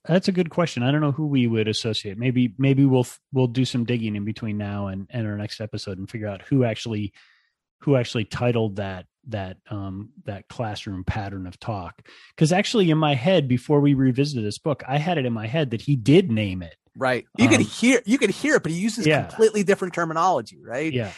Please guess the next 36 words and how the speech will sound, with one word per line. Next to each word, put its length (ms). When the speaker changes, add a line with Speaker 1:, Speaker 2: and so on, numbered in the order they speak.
Speaker 2:
He, 260
he, 240
he 280
almost 480
ta-, 180
he 100
talks 240
it 140
almost, 260
like, 140
from 120
a 60
bridge 480
standpoint, 560
right? 320
He's 140
like 100
Speaker 1:
Yeah. 80
Speaker 2:
an 80
opening 380
bid, 500
like, 280
in, 340
like, 160
he's, 260
he, 400
he 200
talks 280
about 180
it 40
from 220
that 360
standpoint 640
more 200
so 240
than 380